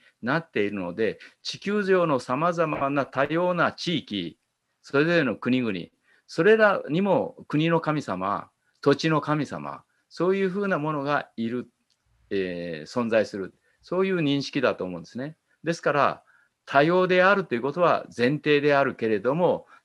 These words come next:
多様として現れ出てくる無数比の根源的な力っていうのは、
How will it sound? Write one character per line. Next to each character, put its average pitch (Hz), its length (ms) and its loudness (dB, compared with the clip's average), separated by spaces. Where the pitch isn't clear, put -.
多 160 180 2
様 214 300 4
と 202 180 0
し 151 80 -8
て 156 120 0
現 139 180 2
れ 170 120 0
出 160 180 -2
て 165 180 -2
く 170 220 -8
る 147 380 0
無 127 120 -4
数 175 180 -4
比 175 160 -2
の 170 220 2
根 160 200 -2
源 165 220 2
的 160 220 -4
な 143 160 0
力 120 360 0
っ 104 100 -8
て 101 100 -10
い 95 100 -6
う - 20 -8
の 90 120 -6
は、 139 300 2